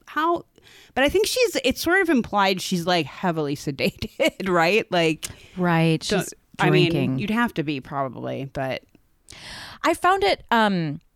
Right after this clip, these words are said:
Speaker 2: definitely I could see where it was influenced by Halloween, just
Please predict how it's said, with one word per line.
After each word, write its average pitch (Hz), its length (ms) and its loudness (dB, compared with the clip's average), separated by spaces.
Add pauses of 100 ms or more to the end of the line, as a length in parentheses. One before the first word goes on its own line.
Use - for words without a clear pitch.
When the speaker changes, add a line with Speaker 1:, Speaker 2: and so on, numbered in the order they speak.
(220)
Speaker 2:
definitely 254 520 0
I 208 100 2
could 185 200 -4
see 220 300 2
where 190 260 2
it - 40 2
was 175 160 -2
influenced 190 560 -6
by 160 160 -2
Halloween, 202 600 -2
just - 260 -6